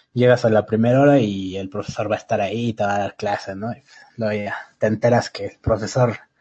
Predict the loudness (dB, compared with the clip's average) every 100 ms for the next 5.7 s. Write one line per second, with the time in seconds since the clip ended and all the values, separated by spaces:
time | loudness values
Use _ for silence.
0 | _ _ 0 2 2 4 2 2 2 0
1 | 2 2 2 2 2 -2 -10 _ _ _
2 | -20 _ -2 2 6 6 6 4 0 -10
3 | _ _ _ _ _ _ _ -8 -2 0
4 | 2 4 4 2 0 2 4 6 6 6
5 | 4 4 2 4 4 2 -2